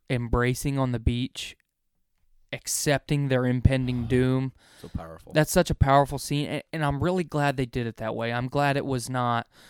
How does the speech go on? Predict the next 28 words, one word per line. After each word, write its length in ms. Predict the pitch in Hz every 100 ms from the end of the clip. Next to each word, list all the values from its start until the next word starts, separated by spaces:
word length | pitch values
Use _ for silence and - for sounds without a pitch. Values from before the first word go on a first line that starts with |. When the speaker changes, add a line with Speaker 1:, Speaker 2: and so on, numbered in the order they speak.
| - _
Speaker 1:
we 140 | - 165
magically 760 | 147 160 185 190 196 - 185 175
found 380 | - 151 147
out 220 | 139 135 139
how 200 | 131 135
to 140 | 135
escape 460 | 123 - - 143 -
this 160 | 123
planet 540 | - - 127 120 110 - _ _ - _ _
as 160 | 131 123
it's 140 | 127
being 280 | - 143 139
destroyed 640 | 127 120 - 151 151 131
by 140 | 131 135
the 100 | 123
Death 260 | 131 143
Star. 480 | - - 127 113 113 - - -
You 120 | 135
know, 120 | 127
we 200 | 131 175
zoomed 480 | 160 143 190 208 190
away 340 | 175 170 156 135
in 120 | 123
a 40 |
ship 260 | - 151 -
that 120 | 123
we 100 | 131
stole. 440 | 117 - 120 113